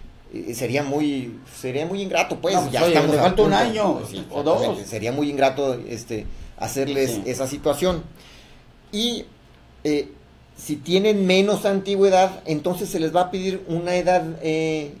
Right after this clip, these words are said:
Speaker 1: mínima requerida. Este, ahí se establece en la ley. Si la memoria no me falla, son, creo que cincuenta y cinco años.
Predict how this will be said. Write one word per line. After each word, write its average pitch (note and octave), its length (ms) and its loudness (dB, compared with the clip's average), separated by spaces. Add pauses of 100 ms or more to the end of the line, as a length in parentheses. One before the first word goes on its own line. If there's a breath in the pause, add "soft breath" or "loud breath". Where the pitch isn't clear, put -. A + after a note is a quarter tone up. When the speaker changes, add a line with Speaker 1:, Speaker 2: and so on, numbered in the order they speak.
(160)
Speaker 1:
mínima G3 640 2
requerida. F#3+ 720 0 (200)
Este, A#2+ 480 -8
ahí C#3+ 300 0
se D#3+ 160 -2
establece C#3+ 500 -2
en D#3 80 -4
la D3+ 100 0
ley. E3+ 260 -2 (200)
Si - 180 -10
la A#2 120 0
memoria C#3+ 320 -2
no D#3+ 80 0
me D#3 120 0
falla, D3+ 220 -2
son, D#3+ 300 -6 (120)
creo C#3+ 120 -10
que - 60 -14
cincuenta A#2+ 380 -4
y - 20 -4
cinco D#3+ 300 0
años. E3 280 -2